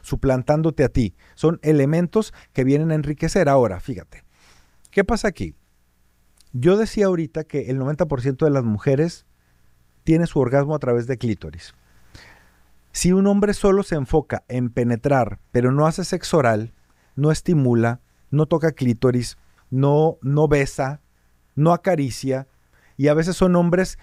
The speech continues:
que dicen, "No, pues es que, este, como estoy pasando por esto, o sea, apenas se me para y,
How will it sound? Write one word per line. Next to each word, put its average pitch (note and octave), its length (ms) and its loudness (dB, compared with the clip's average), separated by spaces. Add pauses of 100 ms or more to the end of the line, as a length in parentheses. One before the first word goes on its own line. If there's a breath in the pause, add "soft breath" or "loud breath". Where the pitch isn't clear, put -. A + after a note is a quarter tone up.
(120 soft breath)
que C#3+ 100 0
dicen, C3+ 280 0 (180 loud breath)
"No, D3+ 160 -6
pues D3 160 0
es D3 160 -8
que, F3+ 240 0 (260 soft breath)
este, C3+ 380 -2 (360)
como D3 180 -4
estoy D3+ 240 -2 (540)
pasando D#3+ 420 2
por D#3+ 180 0
esto, E3+ 220 -4
o E3 40 -4
sea, D#3 140 0
apenas E3 320 -2
se F3 80 -4
me C#3+ 100 -4
para D#3+ 260 -2
y, F3+ 120 0